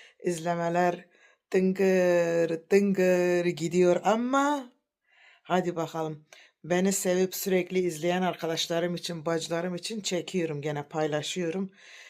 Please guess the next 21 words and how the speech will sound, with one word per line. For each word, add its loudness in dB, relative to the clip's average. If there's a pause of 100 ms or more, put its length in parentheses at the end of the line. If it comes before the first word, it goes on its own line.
(140)
Çekmediğim -2
zaman 0
özlüyorlar -4
çünkü, -6
"Neredesin?" -6
diyorlar, -4
"Video -6
niye -4
yok?" -4
diyorlar. -2 (320)
Sırf -4
sizin -2
hatırınız -2
için -6 (320)
çekip -6
bir -6
şeyler -4
paylaşmaya -4
çalışıyorum -8
valla, -2
yoksa -6